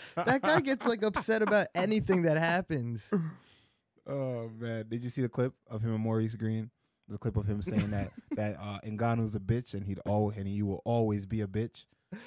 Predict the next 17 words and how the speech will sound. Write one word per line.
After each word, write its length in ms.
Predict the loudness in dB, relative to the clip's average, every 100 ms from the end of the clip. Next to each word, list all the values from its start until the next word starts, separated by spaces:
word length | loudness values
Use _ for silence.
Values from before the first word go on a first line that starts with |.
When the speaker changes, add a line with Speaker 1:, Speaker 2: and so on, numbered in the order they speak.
| -20 -20 _
Speaker 1:
Of 260 | -10 -10 -10
course. 520 | -8 -6 -6 -8 -14 -6
I, 280 | -4 2 4
I 20 |
haven't 260 | 4 2
seen 160 | 0 0
that, 120 | 0
but 80 | 0
that's 180 | -2 0
actually 300 | -4 -4 -6
hilarious. 280 | -4 -4 -2
Speaker 2:
Strategically, 720 | 0 0 -4 -2 -4 -2 -2
I 80 | -2
think 240 | -4 -4
this 180 | -4 -4
is 120 | -6
good. 260 | -8 -10